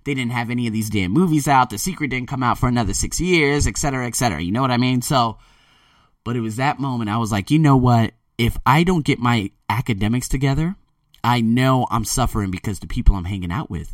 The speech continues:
That's why I mentioned Sergio in my podcast yesterday. That's why I mentioned a couple of other people yesterday in my podcast, because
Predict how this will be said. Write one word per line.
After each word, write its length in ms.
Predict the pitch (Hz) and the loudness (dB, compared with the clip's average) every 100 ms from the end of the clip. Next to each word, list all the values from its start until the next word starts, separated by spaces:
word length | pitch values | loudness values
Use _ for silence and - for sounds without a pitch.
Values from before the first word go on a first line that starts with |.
| - - | -16 -10
That's 180 | 87 | -8
why 140 | 110 98 | -4 -4
I 40 | |
mentioned 380 | 92 95 - 87 | -4 -6 -8 -6
Sergio 500 | - 120 110 95 92 | -2 0 0 0 -2
in 60 | 85 | -2
my 120 | 82 | -2
podcast 500 | 101 87 - 87 - | -2 -2 -2 -6 -4
yesterday. 340 | 90 - 85 | -6 -4 -4
That's 200 | 87 87 | -2 -2
why 100 | 101 | -2
I 40 | 90 | -4
mentioned 320 | 95 - 82 | -6 -8 -12
a 40 | |
couple 240 | - - 90 | -2 0 0
of 60 | |
other 140 | 87 80 | 0 0
people 280 | - 80 85 | 0 0 0
yesterday 340 | 80 - 78 | -4 -8 -8
in 80 | 76 | -8
my 80 | 76 | -6
podcast, 500 | 82 76 - 78 - | -6 -8 -10 -14 -14
because 320 | - 92 | -10 -10